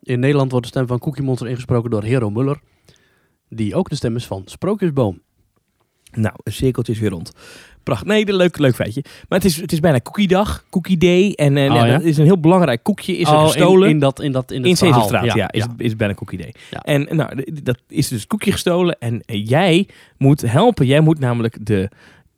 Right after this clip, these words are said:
Speaker 2: kruimels verzamelen. En dan zo, eh, Cookie Monster en de andere bewoners van Sesamstraat helpen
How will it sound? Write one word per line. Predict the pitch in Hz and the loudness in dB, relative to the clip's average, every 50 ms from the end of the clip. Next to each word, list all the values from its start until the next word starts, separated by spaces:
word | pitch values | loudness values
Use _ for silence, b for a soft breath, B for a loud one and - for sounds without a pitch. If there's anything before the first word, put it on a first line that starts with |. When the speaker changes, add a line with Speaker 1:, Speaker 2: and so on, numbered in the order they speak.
| _ | _
Speaker 2:
kruimels | - - 156 190 226 294 320 302 233 143 117 - - | -2 2 2 4 4 4 4 4 2 2 0 -2 -4
verzamelen. | - 135 110 - 135 120 107 98 92 135 190 285 311 - b b b b | -4 -2 0 2 2 2 0 0 -2 -2 -4 -4 -4 -8 b b b b
En | b 120 123 | b 0 0
dan | 120 117 117 | 2 2 0
zo, | - - 123 170 202 214 - _ _ _ _ | 2 2 4 4 4 2 0 _ _ _ _
eh, | - 120 113 107 107 - | -6 -4 -4 -4 -4 -2
Cookie | - 190 - 208 196 | -4 -2 0 0 0
Monster | 170 170 180 175 - - 165 | 2 2 2 0 0 -2 -2
en | - 123 117 | -2 -2 -2
de | 113 | 0
andere | 90 156 175 165 156 | 0 2 2 2 2
bewoners | 143 139 143 147 143 120 | 4 4 4 4 2 0
van | 127 | -2
Sesamstraat | 113 - 139 127 120 113 - - 117 110 | -2 0 0 2 0 0 -2 -2 -4 -2
helpen | 110 101 117 147 156 170 165 175 185 185 | -2 -2 0 2 2 2 2 0 0 0